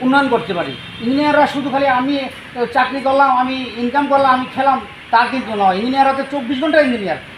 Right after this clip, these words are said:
তাকে চব্বিশ ঘন্টা দেশের জন্য, সমাজের জন্য কিছু না কিছু চিন্তা করতে হবে।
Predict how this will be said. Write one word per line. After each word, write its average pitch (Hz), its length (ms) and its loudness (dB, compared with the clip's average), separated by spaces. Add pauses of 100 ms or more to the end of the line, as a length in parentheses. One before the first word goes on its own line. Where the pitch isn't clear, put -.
তাকে 254 260 -2
চব্বিশ 262 340 -4
ঘন্টা 311 240 4
দেশের 254 340 0
জন্য, 269 220 -2
সমাজের 269 360 0
জন্য 254 140 -2
কিছু 254 220 -4
না 302 80 2
কিছু 262 200 -4
চিন্তা 247 200 -2
করতে 208 200 -6
হবে। 185 200 -4